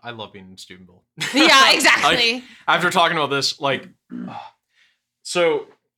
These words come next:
Speaker 1: I've, I've talked with numerous friends about the, uh, have you ever been, like, in Saint Joe Center where they have, they have this, uh, this whole area where they used to have, like, the old signs of Steubenville, like, of, of the college.
Speaker 2: Oh, yeah,
Speaker 1: Yeah,
Speaker 2: yeah.
Speaker 1: the university.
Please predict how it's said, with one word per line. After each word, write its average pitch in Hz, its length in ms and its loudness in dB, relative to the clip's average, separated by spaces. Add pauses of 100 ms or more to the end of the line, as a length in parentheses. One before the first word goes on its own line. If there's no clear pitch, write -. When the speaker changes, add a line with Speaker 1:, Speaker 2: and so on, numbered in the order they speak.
(140)
Speaker 1:
I've, - 260 -8
I've 135 160 -4
talked 147 240 -4
with 123 160 -10 (160)
numerous 131 440 -6
friends 117 300 -6
about 107 280 -8
the, 104 240 -10
uh, 95 240 -10 (460)
have 143 100 -16
you 175 80 -2
ever 196 80 -4
been, 175 180 -2
like, 131 160 -2
in 117 160 -8
Saint 120 240 -8
Joe 110 160 -6
Center 123 460 -8 (100)
where 117 360 -4
they 110 160 -6
have, 117 440 -4 (160)
they 120 120 -10
have 139 240 -6
this, 135 220 -8
uh, 104 340 -6 (280)
this 127 160 -10
whole 135 180 -6
area 120 320 -6
where 107 120 -10
they 107 80 -12
used 120 280 -12
to 131 40 -14
have, 113 240 -6
like, 104 160 -12
the 110 180 -16
old 110 540 -10 (320)
signs 117 360 -6
of 101 80 -14
Steubenville, 98 560 -14
like, 110 160 -14
of, 110 140 -14
of 104 160 -10
the 107 60 -14
college. 101 480 -12
Speaker 2:
Oh, 214 180 0
yeah, 175 220 -4
Speaker 1:
Yeah, 139 80 -8
Speaker 2:
yeah. 131 140 -6
Speaker 1:
the 107 60 -14
university. 101 480 -16